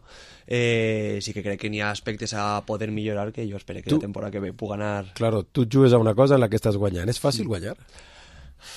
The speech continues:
Speaker 1: No és fàcil, lo, lo, lo difícil és entrar en esa dinàmica de, competitiva de guanyar.
Speaker 2: Ja. És que
Speaker 1: Eh,
Speaker 2: això és lo més difícil, tens tota
Speaker 1: perquè
Speaker 2: la
Speaker 1: moltes
Speaker 2: raó del
Speaker 1: vegades
Speaker 2: món.
Speaker 1: els dubtes
Speaker 2: Tens tota la raó del món. Claro, jo sempre dic lo mateix, que en Marcelino tens una cosa que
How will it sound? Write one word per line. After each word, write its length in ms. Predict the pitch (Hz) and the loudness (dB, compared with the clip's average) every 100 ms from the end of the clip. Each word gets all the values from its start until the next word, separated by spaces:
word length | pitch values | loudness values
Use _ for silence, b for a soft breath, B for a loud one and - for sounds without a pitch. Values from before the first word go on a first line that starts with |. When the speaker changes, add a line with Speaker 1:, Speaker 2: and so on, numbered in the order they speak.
| B B B B B | B B B B B
Speaker 1:
No 80 | - | -10
és 80 | 113 | -8
fàcil, 320 | 120 117 113 113 | -6 -4 -2 0
lo, 100 | 120 | -2
lo, 280 | - 113 113 | -2 -4 -6
lo 200 | 110 113 | -6 -6
difícil 360 | 107 120 127 | -6 -6 -6
és 80 | 131 | -6
entrar 220 | 139 135 131 | -4 -2 -2
en 60 | 135 | -2
esa 140 | 123 | -4
dinàmica 520 | 131 120 123 123 127 127 | -4 -2 -4 0 0 0
de, 280 | 123 117 113 | 0 -2 -4
competitiva 480 | 117 110 92 104 107 | -4 -4 -6 -4 -4
de 60 | 113 | -2
guanyar. 320 | 104 98 110 - | -4 -6 -10 -2
Speaker 2:
Ja. 240 | 107 87 - _ _ | 0 0 -6 _ _
És 140 | - 104 | -6 4
que 80 | 117 | 6
Speaker 1:
Eh, 20 | |
Speaker 2:
això 140 | 131 | 8
és 60 | 127 | 8
lo 60 | 117 | 8
més 120 | 101 | 6
difícil, 240 | 90 98 | 2 -4
tens 160 | - 113 | -2 -2
tota 100 | 123 | 0
Speaker 1:
perquè 100 | 117 | 2
Speaker 2:
la 80 | 104 | 4
Speaker 1:
moltes 60 | 101 | 6
Speaker 2:
raó 40 | |
del 80 | 101 | 6
Speaker 1:
vegades 140 | 101 147 | 6 2
Speaker 2:
món. 60 | |
Speaker 1:
els 100 | 131 | 0
dubtes 680 | 127 143 - 165 165 - - - - - | -2 -2 0 -2 0 -8 -12 -18 -20 6
Speaker 2:
Tens 200 | 151 - | 6 8
tota 180 | 151 | 8
la 80 | 139 | 8
raó 140 | 123 123 | 10 8
del 80 | 117 | 8
món. 160 | 113 | 6
Claro, 160 | 127 143 | 6 8
jo 120 | 160 | 8
sempre 220 | 180 196 185 | 8 8 8
dic 80 | 160 | 10
lo 60 | |
mateix, 320 | 131 151 160 - | 8 8 8 8
que 80 | |
en 60 | 131 | 8
Marcelino 480 | 127 120 135 151 208 180 | 8 6 8 8 8 8
tens 140 | 185 | 8
una 140 | 175 151 | 8 8
cosa 260 | 170 180 180 | 8 6 2
que 160 | 175 | 2